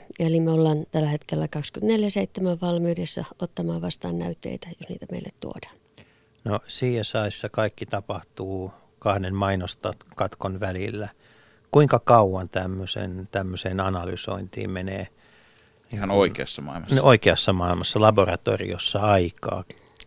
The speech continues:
Speaker 1: Ihan oikeassa maailmassa, niin tota, meillä on aikaa neljätoista päivää. Siitä, kun saadaan ne näytteet ja on se loppuun hiottu raportti tehty.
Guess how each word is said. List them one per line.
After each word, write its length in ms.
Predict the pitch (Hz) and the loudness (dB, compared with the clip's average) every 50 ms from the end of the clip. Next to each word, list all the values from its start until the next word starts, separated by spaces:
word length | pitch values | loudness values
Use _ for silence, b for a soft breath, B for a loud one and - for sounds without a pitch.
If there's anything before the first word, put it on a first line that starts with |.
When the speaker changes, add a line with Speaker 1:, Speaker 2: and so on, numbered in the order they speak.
| _ | _
Speaker 1:
Ihan 260 | - 208 226 277 247 | -4 0 2 4 4
oikeassa 420 | 233 247 240 - 196 175 - - 170 | 4 2 2 0 -2 -2 0 2 4
maailmassa, 540 | 175 170 165 165 160 156 160 156 - - 170 | 4 6 6 6 4 4 2 0 -2 0 0
niin 220 | 156 156 151 151 | 2 2 2 2
tota, 260 | - 147 147 - 160 | 0 -4 -4 0 4
meillä 280 | 156 160 160 160 156 156 | 6 6 8 8 6 6
on 120 | 156 156 - | 4 2 2
aikaa 420 | - 170 170 170 160 - - 151 151 | 4 6 8 8 8 6 2 -2 0
neljätoista 540 | 151 147 147 147 147 - - - - - - | 2 2 0 0 -2 -4 -8 -10 -10 -10 -14
päivää. 520 | - - 131 147 - - - - - 170 - - | -12 -10 -8 -6 -6 -6 -6 -6 -8 -8 -8 -8
Siitä, 280 | - - 170 - 165 | -4 -2 -2 -2 -2
kun 140 | - - 165 | -6 -6 -4
saadaan 340 | - 165 156 151 151 147 143 | -2 0 0 0 0 0 0
ne 80 | 143 | -2
näytteet 580 | 147 156 156 151 147 - - - 156 147 - - | 0 2 2 2 2 0 -2 -4 -4 -4 -2 -4
ja 60 | 156 - - _ _ _ | -6 -6 -8 _ _ _
on 180 | - 160 156 147 | 0 0 0 0
se 120 | - 151 - - _ _ _ _ _ - | -2 -6 -8 -10 _ _ _ _ _ -2
loppuun 420 | 170 170 160 - - - 156 147 | 0 0 0 0 -2 -2 -2 0
hiottu 400 | 139 156 151 147 151 - - 165 | 0 0 0 0 -2 -6 -8 -6
raportti 540 | 160 156 143 139 - 143 - _ - - - - - _ - | -2 -2 -2 -2 -2 -10 -12 _ -20 -20 -20 -20 -20 _ -12
tehty. 340 | - - - - - - | -12 -12 -14 -16 -20 -20